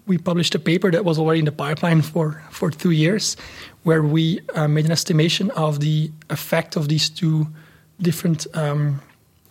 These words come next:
contributing factors. And so what we found is that the decrease of the linear re-, linear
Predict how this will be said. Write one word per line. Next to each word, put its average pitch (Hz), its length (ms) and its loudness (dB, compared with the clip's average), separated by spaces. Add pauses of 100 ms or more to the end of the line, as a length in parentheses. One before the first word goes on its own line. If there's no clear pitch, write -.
contributing 165 380 0
factors. 170 640 -4 (400)
And 160 120 0
so 180 120 -4
what 165 120 -2
we 170 140 2
found 175 560 0
is 156 220 -2
that 156 320 -4
the 180 80 0
decrease 156 640 -2
of 156 280 -2
the 160 260 -4 (400)
linear 160 260 2
re-, 156 120 0 (100)
linear 165 400 0